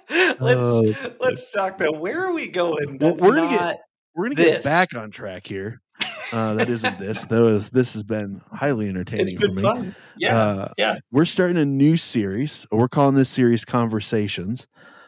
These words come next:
Speaker 2: Uh, and this is actually from a, a nonprofit called True Face, um, which his goal in life is to help people connect, um, really connect with one another and connect with God,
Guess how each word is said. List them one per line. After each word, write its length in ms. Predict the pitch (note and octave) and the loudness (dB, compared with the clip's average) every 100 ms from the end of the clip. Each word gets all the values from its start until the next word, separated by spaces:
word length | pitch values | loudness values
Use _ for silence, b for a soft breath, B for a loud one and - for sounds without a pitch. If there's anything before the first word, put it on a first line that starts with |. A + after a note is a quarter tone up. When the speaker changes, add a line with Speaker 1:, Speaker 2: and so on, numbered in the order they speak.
| B | B
Speaker 2:
Uh, 320 | A2+ A2 G#2 E2+ | 0 2 2 0
and 120 | A#2+ | -2
this 120 | C#3+ | -2
is 140 | D#3+ A#2 | -4 -4
actually 460 | A#2 A#2+ - B2+ | -4 -4 -2 0
from 260 | G#2 - A2 | 0 0 0
a, 240 | G#2 F#2+ - | -2 -6 -10
a 340 | G2+ G2 F2+ E2+ | -8 -8 -8 -8
nonprofit 640 | A2 A2 - G#2+ G#2 G2 | -4 -2 0 -2 -2 -8
called 380 | - G2 G2 F2+ | -6 -6 -6 -10
True 320 | - - G#2 | -14 -8 -8
Face, 600 | F#2+ - F2+ E2+ F2+ - - | -8 -14 -14 -12 -14 -14 -14
um, 240 | F#2+ F#2 | -14 -12
which 200 | F#2 G2+ - | -14 -14 -12
his 100 | G2+ | -6
goal 380 | C3 B2+ A#2 - | 0 2 2 0
in 120 | G#2 | -6
life 320 | G2+ F#2+ F#2+ | -10 -10 -12
is 260 | F#2 F2 - b b b b b | -12 -14 -16 b b b b b
to 80 | - | -2
help 160 | A#2+ | -2
people 220 | - A#2 A2+ | -2 -6 -4
connect, 600 | A2 G2+ G#2 - - - _ - | -4 -4 -6 -8 -18 -20 _ -10
um, 180 | G2 G2 | -8 2
really 300 | A2 B2 A#2+ | 4 4 0
connect 400 | - A2 A2 - | -6 -8 -8 -10
with 140 | G#2 | -10
one 180 | G#2 F#2+ | -8 -10
another 400 | F#2 F#2 B2+ B2+ | -14 -10 -8 -6
and 140 | G#2+ | -8
connect 260 | G2 G2 - | -8 -12 -10
with 140 | - | -16
God, 320 | - D#2+ D#2+ | -16 -18 -20